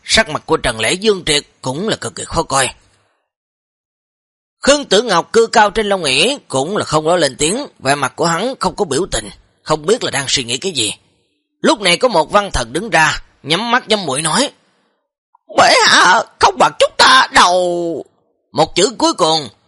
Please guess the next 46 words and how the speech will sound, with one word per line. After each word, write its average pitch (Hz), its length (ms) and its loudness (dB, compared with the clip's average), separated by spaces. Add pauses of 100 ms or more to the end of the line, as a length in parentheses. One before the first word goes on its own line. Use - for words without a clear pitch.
là 156 160 0
một 165 220 -2
chữ 196 160 -2
Hàn, 123 360 0 (320)
hắn 202 240 -2
thật 147 220 -6
sự 143 400 -2
là - 100 -10
không 143 260 -10
dám 160 120 -6
nói. 185 240 -2 (1000)
Theo 262 240 4
tình 170 240 -2
báo 196 160 4
mới 254 180 0
nhất 294 180 -2
mà 180 140 0
Bạch 131 160 -2
Y 180 120 0
Vệ 139 120 -2
dò 127 240 -2
xét, 269 300 0 (300)
có 233 140 4
đại 156 160 2
quân 196 380 0
của 147 220 0
bốn 208 280 0
phương 190 200 0
vương 160 220 -2
triều 107 160 -4
khác - 400 -2
đã 127 120 0
nhảy 180 220 0
vọt 143 240 0 (160)
tới 254 260 2 (100)
cảnh 165 200 -6
nội 123 120 -4
của 147 120 -6
Bắc 170 220 -8
Châu, 151 220 0 (440)
đã 165 120 4
đóng 269 240 0
quân 233 140 2
tại 180 140 2
biên 202 180 -2
cảnh, 247 320 -4